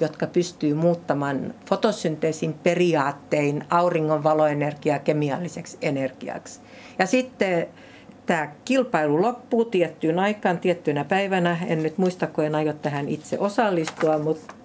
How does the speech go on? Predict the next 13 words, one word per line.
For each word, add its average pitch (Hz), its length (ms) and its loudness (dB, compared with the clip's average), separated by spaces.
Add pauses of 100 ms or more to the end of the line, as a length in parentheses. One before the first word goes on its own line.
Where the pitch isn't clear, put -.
mutta 147 320 0
kuitenkin, 196 760 0
niin 156 200 2
sitten 185 320 0
kilpailijat 156 720 0
tulee, 143 360 0 (560)
mennään, 151 640 0
muistaakseni 165 580 0
se 139 120 -2
oli 135 100 2
Ranskaan, 220 540 -2
Kadarasseen, 180 920 0 (420)
ja 156 280 0